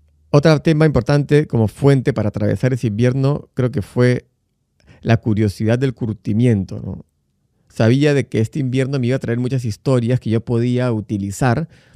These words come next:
para poder inspirar a los demás, que es una de mis, a, a lo que me dedico. Eh,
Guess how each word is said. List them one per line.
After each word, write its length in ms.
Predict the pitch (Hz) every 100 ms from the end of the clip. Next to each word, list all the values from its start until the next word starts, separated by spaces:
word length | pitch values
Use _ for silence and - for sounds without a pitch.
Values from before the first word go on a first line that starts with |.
| _ _ -
para 240 | 110 101
poder 160 | 104 117
inspirar 300 | 113 95 110
a 80 | 110
los 140 | 107
demás, 280 | 107 127 104
que 80 | 104
es 200 | 90 -
una 140 | 107
de 100 | 110
mis, 260 | 98 98 _ - - 95 95 - -
a, 260 | 69 78
a 40 | 101
lo 100 | 101
que 60 |
me 120 | 95 98
dedico. 460 | 113 127 - 110 - _ _ _ _ _ _ -
Eh, 800 | 98 90 95 90 - - -